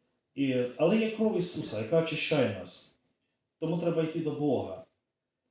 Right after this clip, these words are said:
Треба омивати своє серце і дивитися на нас, що,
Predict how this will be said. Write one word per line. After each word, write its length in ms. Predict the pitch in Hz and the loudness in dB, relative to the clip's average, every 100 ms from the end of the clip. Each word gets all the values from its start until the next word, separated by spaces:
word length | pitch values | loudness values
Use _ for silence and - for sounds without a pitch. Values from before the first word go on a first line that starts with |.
| _ - | _ -6
Треба 260 | 156 156 | -2 0
омивати 360 | 156 156 175 - | 0 2 0 0
своє 240 | 139 139 | -2 -2
серце 440 | - 170 151 - 110 | 0 0 0 -2 -8
і 40 | |
дивитися 500 | 110 147 160 - 127 | -2 -2 -2 -2 -2
на 60 | 127 | 0
нас, 420 | 123 - - - _ _ _ _ _ _ _ - | -2 -6 -14 -20 _ _ _ _ _ _ _ -16
що, 440 | - 170 147 | -6 0 0